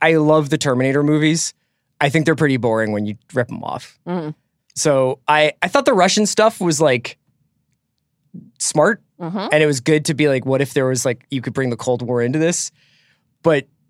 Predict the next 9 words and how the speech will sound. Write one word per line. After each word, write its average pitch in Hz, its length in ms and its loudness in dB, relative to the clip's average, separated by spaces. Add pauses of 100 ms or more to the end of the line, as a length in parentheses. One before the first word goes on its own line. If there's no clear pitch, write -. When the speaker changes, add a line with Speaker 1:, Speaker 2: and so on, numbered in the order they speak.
(140)
Speaker 1:
Hopper 175 460 2
repeatedly 156 760 -2 (480)
beating 143 300 0
up 123 260 -2 (380)
a 127 120 0
Russian 127 360 0
su-, 123 300 -6
super 143 360 -4
soldier 196 460 2